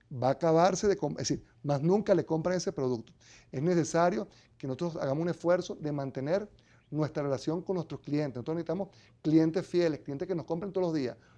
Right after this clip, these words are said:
Nosotros comemos tres veces al día y los trescientos sesenta y cinco días al año. No comemos un solo día.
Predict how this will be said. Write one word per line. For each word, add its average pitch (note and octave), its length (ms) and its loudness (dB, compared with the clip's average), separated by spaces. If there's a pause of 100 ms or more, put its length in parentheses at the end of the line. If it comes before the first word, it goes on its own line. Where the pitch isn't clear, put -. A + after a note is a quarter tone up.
(100)
Nosotros C#3 240 -2
comemos F#3 320 0
tres F3 220 2
veces F#3+ 220 0
al D3 120 0
día A#3+ 260 0 (440)
y E3 60 0
los D3+ 140 4
trescientos D3 340 2
sesenta D#3+ 200 4
y A2 40 -6
cinco C#3 240 0
días D#3 120 4
al C#3 80 2
año. B2+ 220 -4 (300)
No - 80 -8
comemos E3 220 4
un F3+ 60 6
solo F3 200 4
día. A#2+ 300 2